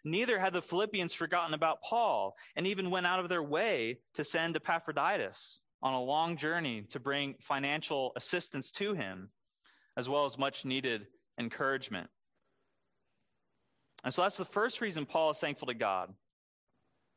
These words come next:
But it's not the chief reason.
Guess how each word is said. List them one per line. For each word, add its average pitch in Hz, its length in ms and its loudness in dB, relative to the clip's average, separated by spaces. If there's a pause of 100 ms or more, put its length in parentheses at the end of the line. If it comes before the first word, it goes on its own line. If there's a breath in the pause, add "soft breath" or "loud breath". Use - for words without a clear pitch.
(1500)
But 143 120 4
it's - 120 -4
not 180 300 0
the 151 220 0 (120)
chief - 640 -4 (400)
reason. 101 560 -2